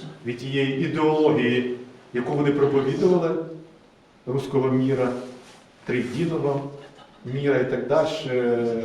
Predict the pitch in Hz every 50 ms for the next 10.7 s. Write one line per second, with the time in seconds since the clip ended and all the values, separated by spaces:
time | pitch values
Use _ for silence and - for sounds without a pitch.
0 | 117 113 - 123 117 - 120 - 120 120 117 120 120 127 123 123 120 113 113 113
1 | 131 139 135 123 127 127 120 - - 175 185 - 139 135 - - - - - -
2 | - - - - - - 123 139 135 143 139 143 151 151 147 147 151 147 151 143
3 | - - 143 123 - - 165 156 170 - - - 262 262 214 170 - - 139 127
4 | - 131 135 151 170 190 202 190 185 170 151 135 127 123 120 113 107 104 113 113
5 | - 139 135 143 147 143 135 - - 120 120 120 120 120 - - - - - -
6 | - - - - - - - 123 135 135 139 139 139 139 139 131 139 135 131 143
7 | 143 135 139 139 143 135 - - 113 101 95 92 90 92 87 - - - - -
8 | - - - - - - - - - 120 110 - 175 170 180 170 - 139 139 -
9 | - 139 139 139 135 135 131 123 107 101 101 104 104 104 104 101 - - 110 -
10 | - 107 104 101 101 - - 120 117 131 170 190 170 139